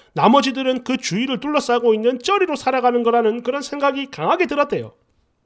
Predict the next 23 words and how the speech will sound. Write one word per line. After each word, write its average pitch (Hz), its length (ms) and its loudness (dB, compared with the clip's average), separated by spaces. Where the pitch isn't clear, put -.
그러면서 277 360 8
하는 254 180 8
말이 196 420 2
"사람이 254 500 2
인생을 262 360 0
살아가면서 247 720 2
외모가 240 460 2
차지하는 254 560 0
비중이 233 400 -4
구십칠 262 420 -4
프로 - 220 -2
이상은 262 360 0
되더라. 180 760 2
못난 269 460 6
외모로 247 360 6
태어나면 233 720 2
그 285 200 8
자체로 311 520 6
이미 277 160 0
손해를 294 420 4
보고 320 180 2
사는 254 300 0
건데 196 560 -2